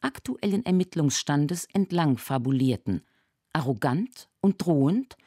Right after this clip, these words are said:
solange sie glaubten, sich das leisten zu können, schmeichelnd und wehleidig, wenn es eng wurde. Einer,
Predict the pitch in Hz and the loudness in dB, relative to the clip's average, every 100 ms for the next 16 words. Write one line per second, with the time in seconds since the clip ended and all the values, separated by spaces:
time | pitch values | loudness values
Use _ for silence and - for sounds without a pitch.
0 | _ _ - 190 190 196 160 151 160 160 | _ _ 0 2 4 4 2 0 0 0
1 | - 160 160 190 190 277 208 - 165 143 | 0 -2 -2 -4 -2 0 0 0 -2 -2
2 | - 165 147 - - - - 131 123 160 | 0 2 2 0 -18 -10 -2 2 2 0
3 | - 277 190 156 151 131 123 117 127 214 | 0 0 0 0 2 2 2 0 0 -2
4 | - - - 240 262 175 120 98 78 - | -4 -8 2 4 4 4 2 0 -6 -12
5 | - _ _ _ - - _ _ _ 196 | -20 _ _ _ -20 -20 _ _ _ 2
6 | 202 254 - | 4 2 0